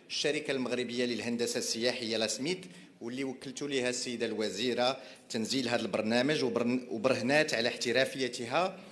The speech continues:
ومكنات من الحصول على نتائج كما قلتوا فاقت التوقعات، والهدف المنشود اللي هو عشرة آلاف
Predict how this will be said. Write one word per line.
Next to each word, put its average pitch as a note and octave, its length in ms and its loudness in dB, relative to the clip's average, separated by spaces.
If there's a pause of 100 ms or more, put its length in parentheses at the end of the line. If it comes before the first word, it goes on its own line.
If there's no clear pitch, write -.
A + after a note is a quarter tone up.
(320)
ومكنات B2+ 640 2
من A#2+ 100 2
الحصول A#2+ 400 -2
على A2+ 400 2
نتائج B2 640 0 (300)
كما A#2+ 180 0
قلتوا B2+ 420 -4
فاقت D3 420 0
التوقعات، B2 880 4 (160)
والهدف A#2 440 0
المنشود A2+ 460 -4
اللي A2 240 -4
هو G#2+ 180 -4
عشرة G#2 380 -2
آلاف A#2 260 2